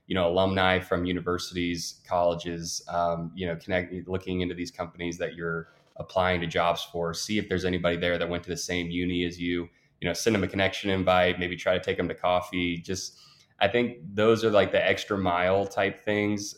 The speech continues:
as a job seeker, um, that can kind of really get you a, a, potentially a dream job or a job that you can feel really happy about at the end of the day. Um,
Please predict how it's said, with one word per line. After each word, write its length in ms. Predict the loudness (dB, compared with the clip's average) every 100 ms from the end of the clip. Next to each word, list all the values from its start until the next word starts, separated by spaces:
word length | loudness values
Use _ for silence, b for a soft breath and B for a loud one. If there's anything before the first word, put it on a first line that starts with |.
| -2
as 180 | 0
a 60 | -2
job 380 | -2 2 2 0
seeker, 600 | -6 -8 -2 0 0 -4 b b _
um, 480 | 0 2 2 0 -2
that 320 | 2 4 2 -2
can 180 | -6
kind 220 | -2 0 0
of 180 | -2 -8 -4
really 260 | 2 2
get 280 | 2 -2 -2
you 220 | -2 0
a, 80 | 0
a, 60 | -4 -8 -10 -12
potentially 520 | -4 -4 -2 -2 -2
a 60 |
dream 300 | -2 -2 -2
job 360 | 0 2 2 2
or 100 | 0
a 80 | -2
job 340 | 0 2 2
that 180 | 0 -4
you 80 | -8
can 140 | -12
feel 340 | -12 -6 -4 -4
really 240 | -4 -6
happy 300 | -6 -6 -8
about 220 | -8 -8
at 60 | -10
the 80 | -14
end 120 | -20
of 0 |
the 140 | -14
day. 200 | -14 -14 _ _ _ _ -12
Um, 560 | -4 -2 0 -2 -4